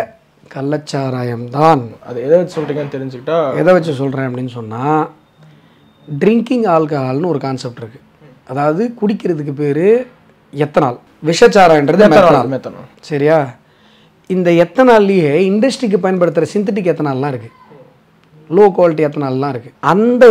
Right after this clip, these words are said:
Speaker 1: எத்தனால்ல தண்ணியை மல்டிபிளா கலந்து டப்பா போட்டு விக்கிறாங்க.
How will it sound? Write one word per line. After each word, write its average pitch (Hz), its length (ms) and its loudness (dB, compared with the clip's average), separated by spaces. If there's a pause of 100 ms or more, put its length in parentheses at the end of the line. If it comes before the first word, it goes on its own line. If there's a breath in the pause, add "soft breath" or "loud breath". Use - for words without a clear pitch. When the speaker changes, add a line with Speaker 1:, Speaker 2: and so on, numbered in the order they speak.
Speaker 1:
எத்தனால்ல 226 440 4
தண்ணியை 190 380 -2
மல்டிபிளா 170 520 -2
கலந்து 151 720 0 (460)
டப்பா 175 260 6 (100)
போட்டு 165 480 4 (300)
விக்கிறாங்க. 143 360 -6